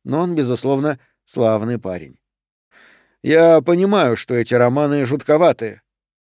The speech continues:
«Вас неверно информировали. Они страшно жуткие. Мне строжайше запретили читать их до тридцати пяти лет».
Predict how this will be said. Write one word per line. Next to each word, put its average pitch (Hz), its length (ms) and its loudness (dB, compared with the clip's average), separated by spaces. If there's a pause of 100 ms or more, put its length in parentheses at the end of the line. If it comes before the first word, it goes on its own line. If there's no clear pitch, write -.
(340)
«Вас 135 380 -10
неверно 139 520 -2
информировали. 143 760 0 (480)
Они 131 320 -2
страшно 131 580 -4
жуткие. 110 460 -6 (420)
Мне 135 320 -2
строжайше 147 600 -2
запретили 143 560 2
читать 170 360 -2
их 156 60 0
до 151 100 2
тридцати 147 460 -2
пяти 147 280 -2
лет». 123 280 -2